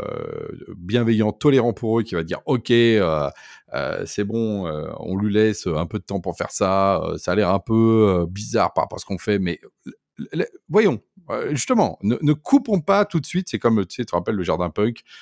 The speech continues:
ne jour-, ne coupons pas tout de suite l'herbe qui pousse pour voir si c'est pas de la mauvaise herbe ou de la bonne herbe, mais ben, on va voir ce que c'est. » Et ensuite, on regarde. Regardez-moi cette magnifique, euh, fleur qui vient de pousser de Green I T,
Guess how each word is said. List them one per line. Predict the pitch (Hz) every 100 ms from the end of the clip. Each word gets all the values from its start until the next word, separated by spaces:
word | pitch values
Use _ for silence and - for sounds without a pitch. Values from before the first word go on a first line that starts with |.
| -
ne | 110
jour-, | 110 139 151
ne | 127 117
coupons | 101 - 117 117
pas | 117
tout | 107 110
de |
suite | 117 -
l'herbe | 107
qui | - 87
pousse | 123 120
pour | 113
voir | 95 104
si |
c'est | 98
pas | 92
de |
la | 92
mauvaise | 92 90
herbe | 90
ou | 95
de |
la | 76
bonne | 90
herbe, | 85 87
mais | 82
ben, | 85
on | 85
va |
voir | 87
ce | -
que |
c'est. » | - - - _ _ - - - _ _ _
Et | 127
ensuite, | 135 123 285 311 - - _ _ _ _ _ _ _ _ _ -
on | 92
regarde. | 113 226 226 123 _ _ _ _
Regardez-moi | - 135 165 165 165
cette | 151 113 -
magnifique, | 151 190 185 180 151 170 165 147
euh, | 113 95 82 - - - - - -
fleur | 92 135 147 123
qui | 113
vient | 104
de | 101
pousser | 95 117 104 127
de | 110
Green | 92 107
I | 104 101
T, | 113 113